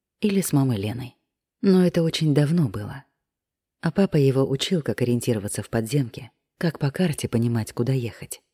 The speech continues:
и как читать указатели на стенах. Но ведь маме же плохо, он это точно знал.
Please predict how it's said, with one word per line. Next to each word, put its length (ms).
и 100
как 240
читать 400
указатели 560
на 140
стенах. 500
Но 140
ведь 180
маме 260
же 140
плохо, 580
он 180
это 200
точно 480
знал. 340